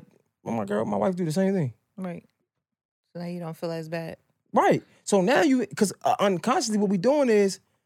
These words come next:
Speaker 1: "Man, I need somebody that ain't gonna complain, man.
Speaker 2: Right.
Speaker 1: I need
Speaker 2: Right,
Speaker 1: somebody that ain't
Speaker 2: right.
Speaker 1: gonna," they all do it.
Speaker 2: Hey.
Speaker 1: Whatever, no, but no,
Speaker 2: But
Speaker 1: same.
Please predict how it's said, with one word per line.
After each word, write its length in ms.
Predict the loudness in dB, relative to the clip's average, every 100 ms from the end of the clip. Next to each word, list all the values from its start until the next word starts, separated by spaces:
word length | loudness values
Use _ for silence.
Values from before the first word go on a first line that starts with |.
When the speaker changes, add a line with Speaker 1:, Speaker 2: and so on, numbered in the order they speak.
| _ _ _ -16
Speaker 1:
"Man, 160 | -8
I 20 | -2
need 160 | 0
somebody 380 | 0 -4 -8 -10
that 60 | -10
ain't 120 | -10 -10
gonna 120 | -12
complain, 680 | -14 -12 -6 -4 -4 -4 -4
man. 120 | -2
Speaker 2:
Right. 400 | 0 0 -2 -6 _ _ -4
Speaker 1:
I 120 | 0
need 100 | 2
Speaker 2:
Right, 80 | 2
Speaker 1:
somebody 260 | 2 2 4
that 80 | 4
ain't 100 | 4
Speaker 2:
right. 60 |
Speaker 1:
gonna," 240 | 2 2 -2 _ _ _ _
they 120 | 2
all 300 | 4 6 4
do 240 | 4 0 -2
it. 100 | -10 _ -20 -20 _ _ _ -10
Speaker 2:
Hey. 320 | -8 -10 -4
Speaker 1:
Whatever, 340 | 4 6 4 2
no, 140 | 0
but 180 | 2 2
no, 180 | 4 4
Speaker 2:
But 240 | 0 -4 _ -10
Speaker 1:
same. 240 | -2 4